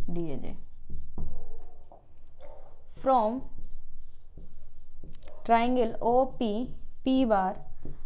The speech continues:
वाईआर equal एआर plus यूआर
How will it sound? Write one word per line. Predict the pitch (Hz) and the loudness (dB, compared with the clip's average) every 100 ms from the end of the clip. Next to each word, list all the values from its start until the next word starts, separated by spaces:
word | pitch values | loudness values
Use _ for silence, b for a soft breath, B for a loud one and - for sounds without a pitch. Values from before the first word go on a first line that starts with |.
| - | -4
वाईआर | 196 202 208 247 262 285 | 2 4 4 4 2 2
equal | 277 - 226 190 196 - - - - - 247 | -2 2 4 4 4 0 -2 -2 -2 -2 -2
एआर | 262 233 196 220 - - - - - | 2 4 4 0 -4 -2 0 0 0
plus | 226 208 180 - - | 2 2 0 -2 0
यूआर | 220 277 254 180 190 | 2 2 2 2 2